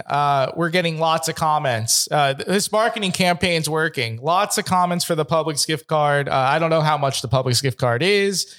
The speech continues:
D-, no one knows, but it, it picked up a lot of steam. It was a great marketing, uh, campaign, uh, by our listener, Archie, uh, who has nothing to do with this podcast. And I honestly don't think they've ever listened to the podcast, to be honest.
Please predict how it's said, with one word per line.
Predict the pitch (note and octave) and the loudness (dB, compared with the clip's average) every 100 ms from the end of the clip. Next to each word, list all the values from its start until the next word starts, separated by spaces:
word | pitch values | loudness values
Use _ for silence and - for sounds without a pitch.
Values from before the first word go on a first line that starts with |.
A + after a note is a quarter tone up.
| _ _ | _ _
D-, | C#3 D3+ | -10 -2
no | F3+ G#3 | 0 2
one | G#3 F3+ | 2 2
knows, | D3+ C#3+ C3+ C3 B2+ - - _ _ | 2 2 2 0 -2 -4 -20 _ _
but | D3+ C#3 A#2 - _ | 0 0 0 -8 _
it, | F3 - - | -8 -8 -6
it | - | -2
picked | A3+ A#3+ | 0 0
up | G4+ | -2
a | |
lot | B3+ B3 A#3 | 2 2 0
of | |
steam. | - A3 A3 | -2 0 0
It | |
was | D#3 | 0
a | D#3+ | 0
great | D#3 G3+ - | 0 0 0
marketing, | D#3+ F3 F3+ D#3 C3+ | 0 0 -2 -2 0
uh, | B2 A#2 | 0 0
campaign, | - D#3 D3+ D#3 D#3 C#3 B2 | 0 0 2 0 0 0 0
uh, | B2 B2 | 0 0
by | B2 C3+ | 0 0
our | C3+ C3+ | 2 0
listener, | C#3 - C3 | 0 0 -2
Archie, | B2 C3 C#3 - A#2+ G#2+ - _ _ | 0 2 0 0 0 -2 -6 _ _
uh, | C3+ | 0
who | C#3+ | 2
has | D3 C3 | 2 2
nothing | F3 F3 F3 | 0 2 0
to | |
do | D#3 | 2
with | D#3 C#3+ | 0 0
this | C#3 | -2
podcast. | - C#3+ D3 D3 C3+ B2+ - | 0 0 0 0 0 0 -2
And | E3 | 0
I | F#3 | 0
honestly | D4+ C4 - | 0 0 0
don't | F#3+ F3+ | 0 0
think | F#3 | -2
they've | - D#3 | 0 0
ever | D3+ | 2
listened | C#3+ D#3+ - D#3 | 2 0 0 0
to | A2+ | -2
the | G#2 | 2
podcast, | G#2+ G#2 - - G#2+ | 2 2 0 0 0
to | - | -2
be | A#2 A2+ - | -2 -2 -4
honest. | - B2+ A#2 F#2 A2+ - | -2 0 0 -4 -6 -8